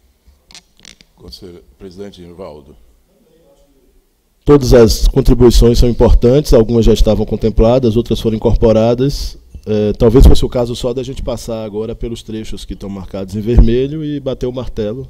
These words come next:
Speaker 2: sobre as alterações. Por exemplo, a, a conselheira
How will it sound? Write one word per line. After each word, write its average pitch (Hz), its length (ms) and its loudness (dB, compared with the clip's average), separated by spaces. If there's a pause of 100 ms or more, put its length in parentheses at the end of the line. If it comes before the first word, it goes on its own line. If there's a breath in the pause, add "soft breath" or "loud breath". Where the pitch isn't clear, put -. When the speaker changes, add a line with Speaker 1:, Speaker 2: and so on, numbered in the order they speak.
(240)
Speaker 2:
sobre 110 320 4
as 104 120 -8
alterações. 104 800 -10 (640 soft breath)
Por 113 160 -2
exemplo, 117 340 0
a, 107 200 0
a 107 40 -4
conselheira 113 640 0